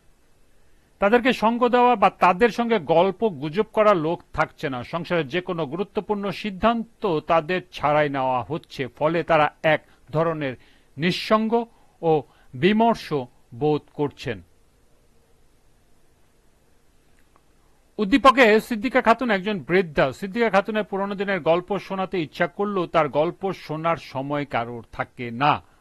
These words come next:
নাতনির বিয়ের মতো গুরুত্বপূর্ণ পারিবারিক সিদ্ধান্তে তার মতামত নেওয়া হয় না। এটা সামাজিক ও পারিবারিকভাবে তাকে অপ্রাসঙ্গিক মনে হয়।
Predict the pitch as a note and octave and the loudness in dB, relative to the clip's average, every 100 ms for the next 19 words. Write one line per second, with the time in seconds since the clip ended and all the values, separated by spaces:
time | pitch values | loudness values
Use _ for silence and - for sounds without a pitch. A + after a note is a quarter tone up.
0 | - D#3+ E3+ E3+ D3+ A#2 B2+ F#3+ G3+ G3 | -6 -2 -2 -4 -6 -6 0 2 2 -4
1 | F#3 C3 D#3+ G3 - G3+ G#3 G3 F3+ F#3 | -6 -6 -8 -8 -6 -6 -4 -4 2 2
2 | F#3 F3 E3+ - A3 F#3+ - C4 A#3 A#2+ | 2 -2 -4 -6 -6 -6 -2 -2 -2 -8
3 | G#2 _ _ _ - C#3 C#3+ C#3+ C#3+ D3+ | -10 _ _ _ 0 0 2 -2 -2 -4
4 | C3+ B2+ C3 A#2+ A#2+ G#2 B2+ D3+ C3 F2+ | -6 -8 -8 -8 -8 -8 -4 -2 -4 -10
5 | _ _ D3 D3 C#3 - - _ - - | _ _ -8 -2 -2 -2 -20 _ -10 0
6 | D3+ E3+ F3 A#3 A#3+ _ _ - E3 - | 2 4 2 0 -4 _ _ -4 -4 -2
7 | - E3 F#3+ G3+ A3+ A3 G#3+ G3+ D3 D3 | 2 4 4 2 2 4 2 4 0 -2
8 | - B2+ - _ _ _ _ F3+ F#3+ - | -4 -8 -12 _ _ _ _ 4 4 0
9 | - F#3 - A#3 A#3 F3 B2+ _ - C#3 | -2 0 0 -4 -4 -4 -8 _ -10 -6
10 | C#3+ A#2+ G#2 | -4 -4 -8